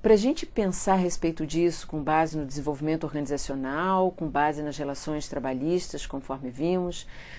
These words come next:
eh, com base nas inovações gerenciais, as inovações de organização e gestão, conforme a gente viu, e considerando o tipo de cultura, que foi a última unidade que trabalhamos,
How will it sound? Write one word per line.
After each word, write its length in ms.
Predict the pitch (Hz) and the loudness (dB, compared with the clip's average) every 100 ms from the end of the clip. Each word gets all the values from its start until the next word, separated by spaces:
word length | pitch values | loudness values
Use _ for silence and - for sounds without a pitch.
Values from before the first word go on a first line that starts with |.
| - | -4
eh, 140 | - 156 | 0 2
com 180 | - | 2
base 260 | 170 170 175 | 6 6 6
nas 200 | 175 160 | 2 2
inovações 580 | 170 165 160 - 180 175 | 0 0 0 0 0 2
gerenciais, 800 | 165 160 160 - 165 175 175 151 | 4 2 2 0 4 4 4 4
as 160 | 151 | 2
inovações 580 | 147 160 156 151 185 175 | 2 0 0 -2 -2 0
de 80 | 156 | 0
organização 480 | 147 151 151 151 165 | -2 -2 -2 0 -2
e 40 | |
gestão, 440 | 151 143 - 180 170 | -2 -2 2 2 2
conforme 400 | 156 - 143 147 | -2 -4 -4 -4
a 40 | |
gente 260 | 143 135 131 | -6 -8 -4
viu, 340 | 143 175 165 - - - | 4 6 6 0 -8 0
e 80 | 190 | 2
considerando 560 | 220 208 - 180 175 | 2 2 2 2 2
o 40 | 160 | -2
tipo 240 | 170 170 | -2 0
de 120 | 156 | -2
cultura, 600 | - 139 - 190 196 156 | -2 -4 0 6 6 6
que 140 | - - | 2 -6
foi 320 | - 160 156 | 0 2 4
a 40 | |
última 260 | 147 156 151 | 0 -2 -4
unidade 420 | 143 131 127 123 | -2 0 0 -2
que 80 | - | -6
trabalhamos, 680 | 135 127 127 165 180 139 | -4 -4 0 2 2 0